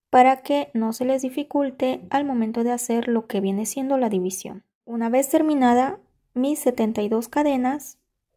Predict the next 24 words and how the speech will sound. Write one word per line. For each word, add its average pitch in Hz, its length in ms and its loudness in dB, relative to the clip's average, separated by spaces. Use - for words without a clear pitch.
en 262 220 -2
mi 294 100 -4
caso, 240 400 0
¿verdad? 240 400 -4
Ustedes 233 440 -2
van 240 160 0
a 240 80 -2
tejer 254 440 -2
sus - 220 -6
cadenas 240 480 -2
dependiendo 226 760 -2
a 233 100 -2
su 233 140 -4
medida. 208 520 -4
Van 262 300 2
a 311 120 2
ir 277 300 0
por 262 180 2
todo 233 220 2
el 240 80 0
derechito 233 600 -2
de 214 120 -2
sus - 180 -8
cadenas 269 640 -2